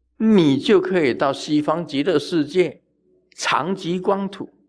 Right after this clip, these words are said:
身上发光，没有业障，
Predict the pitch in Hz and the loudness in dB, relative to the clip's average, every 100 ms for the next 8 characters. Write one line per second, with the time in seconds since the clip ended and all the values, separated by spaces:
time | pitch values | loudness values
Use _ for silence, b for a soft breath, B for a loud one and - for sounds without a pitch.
0 | _ _ _ _ _ _ _ _ _ _ | _ _ _ _ _ _ _ _ _ _
1 | _ _ - - 143 147 151 127 117 143 | _ _ -12 -2 -2 -2 -4 -6 -4 -2
2 | 135 143 139 147 - _ _ _ _ _ | -2 -2 -4 -6 -16 _ _ _ _ _
3 | _ _ _ _ - 110 190 180 165 180 | _ _ _ _ -6 0 2 2 2 2
4 | 147 214 190 - | 2 0 -4 -10